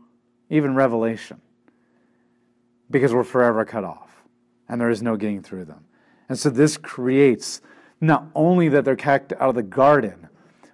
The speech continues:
but the finality of God's decision that there is no way you're getting back in.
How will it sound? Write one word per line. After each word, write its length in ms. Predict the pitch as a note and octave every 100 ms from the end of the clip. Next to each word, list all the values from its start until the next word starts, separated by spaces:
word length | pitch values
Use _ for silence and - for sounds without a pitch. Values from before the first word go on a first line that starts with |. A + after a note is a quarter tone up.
| -
but 160 | E3+
the 120 | D#3
finality 800 | D3 - C#3+ C#3 C3+ D3 E3 C3
of 120 | C#3 A#2+
God's 300 | C3 B2+ G2+
decision 580 | A#2+ - C#3 C3 B2+
that 140 | A#2 G#2
there 160 | B2+
is 180 | A#2+ G2
no 380 | G#2 G#2+ A#2 B2+
way 240 | A#2+ A#2+
you're 160 | A2 A2+
getting 300 | G2 G2+ G2
back 320 | G2 F2 -
in. 120 | E2+